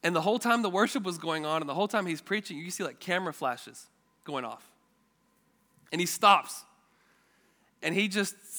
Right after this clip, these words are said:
he looks at the lead pastor, he says, "How much authority do I have in this church right now?" And he looks at the whole church, he says, he says, "I have a very special relationship with my wife."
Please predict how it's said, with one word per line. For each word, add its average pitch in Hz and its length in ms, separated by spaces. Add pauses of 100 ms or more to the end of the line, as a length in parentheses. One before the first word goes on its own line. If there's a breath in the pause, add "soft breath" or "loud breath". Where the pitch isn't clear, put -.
he 190 160
looks 208 240
at 208 120
the 160 120
lead 185 320
pastor, 180 260
he 165 40
says, 156 140
"How 220 120
much 247 180
authority 175 400
do 135 100
I 131 100
have 131 200
in 127 60
this 123 120
church - 280
right 107 100
now?" 107 140 (2250 soft breath)
And 147 120
he 190 60
looks 226 320
at 202 80
the 151 60
whole 220 240
church, 196 340
he 160 80
says, 147 320 (1800 soft breath)
he 160 100
says, 147 260
"I 269 360 (1300)
have 151 140
a 147 60
very 190 360
special 180 400
relationship 139 440
with 120 80
my 117 140
wife." - 440